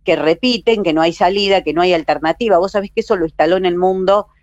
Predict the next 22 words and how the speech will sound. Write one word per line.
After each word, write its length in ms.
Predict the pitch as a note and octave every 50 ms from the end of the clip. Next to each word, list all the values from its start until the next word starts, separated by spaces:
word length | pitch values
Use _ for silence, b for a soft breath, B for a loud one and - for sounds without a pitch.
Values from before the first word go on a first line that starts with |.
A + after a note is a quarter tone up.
| _ _ _
Margaret 380 | F#3+ G3 G3+ F#3+ F3+ F3 F3+ _
Thatcher, 400 | C#4+ B3 G3 _ - E3 C3+ D3+
es 80 | D#3
la 80 | D#3+ D3+
gran 260 | E3 F#3 G#3 G3+ G3
frase 340 | F3+ G3 F#3+ G3+ - - F3
de 80 | D#3 C#3
Margaret 340 | D#3+ E3 E3+ E3 D#3+ E3 _
Thatcher, 340 | B3+ B3+ A3+ - - D#3+
"No 120 | C#3+ E3 G3
hay 100 | A3+ G#3+
alternativa", 920 | F#3+ E3 - D#3 D3 - D3+ D#3 D#3+ - B3+ A#3 G3+ F3 D3+ B2+ B2+ - b b b - - - - -
que 120 | - E3
terminó 640 | C3 - D3+ D3 D#3 F3 F#3+ A3 G3+ E3 C3 - - - -
convenciendo 960 | - F3 E3+ E3 E3+ E3 E3+ E3+ E3 F3 - - B3+ B3 A3+ F#3 E3+ D3+ C#3+
hasta 220 | C3+ C3+ - C#3+ C#3+
sus 180 | - - D#3
propios 480 | - - G3 G#3 G3 - G#3 G3+ F3+ -
antagonistas, 800 | F#3 E3+ E3 - F3 F3+ F3+ F#3+ G#3 A3 A3 F#3+ - - D3 D3
como 220 | - D#3 C#3+ D3+ D3+
el 60 | C#3+
Partido 600 | - D#3 D3+ _ - F3 F3 F3 E3+ D#3+ D3+